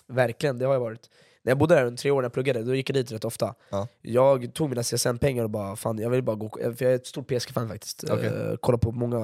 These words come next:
Speaker 1: alla våra matcher.
Speaker 2: Var du det innan pengarna kom?
Speaker 1: Faktiskt. Jag
Speaker 2: Okej.
Speaker 1: var, eh, innan. Jag har, var under, det, nu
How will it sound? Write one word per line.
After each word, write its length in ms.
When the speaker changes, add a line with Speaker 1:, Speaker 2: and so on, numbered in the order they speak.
Speaker 1:
alla 180
våra 160
matcher. 240
Speaker 2:
Var 100
du 60
det 100
innan 360
pengarna 320
kom? 160
Speaker 1:
Faktiskt. 500
Jag 120
Speaker 2:
Okej. 120
Speaker 1:
var, 120
eh, 520
innan. 260
Jag 340
har, 240
var 420
under, 540
det, 240
nu 220